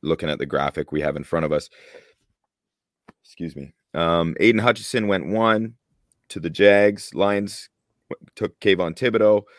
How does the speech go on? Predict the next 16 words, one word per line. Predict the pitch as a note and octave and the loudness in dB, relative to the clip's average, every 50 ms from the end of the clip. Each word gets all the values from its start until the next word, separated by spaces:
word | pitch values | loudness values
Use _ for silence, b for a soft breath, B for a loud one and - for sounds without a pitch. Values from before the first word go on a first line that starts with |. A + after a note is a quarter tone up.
| b b b b b b b b b - | b b b b b b b b b -12
Uh, | - D#2 | -10 -6
Ike | D2 - G2+ - - | -4 -4 -4 -4 -4
Ekwonu | G#2+ F#2+ - - A#2+ A2 G#2+ G#2+ G#2 F#2+ | -4 -4 -2 -2 -2 0 0 0 -2 -4
to | F#2 | -4
the | E2 D#2+ | -6 -8
Texans. | - - B2 - - - - A#2+ A2+ A2 - F#2+ - _ _ _ _ _ _ _ _ _ - | -8 -6 -6 -6 -6 -6 -8 -10 -10 -10 -10 -10 -12 _ _ _ _ _ _ _ _ _ -16
And | D2+ D#2 | -12 -10
then | D2+ D2+ | -10 -10
we | D2+ D2+ D#2 | -10 -10 -8
have, | E2+ D#2 D2 D2 D2 D2 D2 - - | -8 -8 -8 -8 -10 -12 -14 -14 -14
uh, | - - - _ | -16 -16 -14 _
Sauce | - - G#2 G2 F#2 F2+ - | -6 -2 -2 0 0 -2 -4
Gardner | - - F2 F2 F2+ F#2+ F#2 F#2 F#2 | -2 0 2 2 2 2 2 0 -2
to | F2 D#2 | -4 -6
the | D2+ C#2+ | -8 -12
Jets. | C#2+ - - F#2 F#2 F2+ F2+ F2 E2 - - - - - - - | -14 -6 -4 -2 0 0 0 -2 -2 -6 -12 -16 -16 -18 -20 -20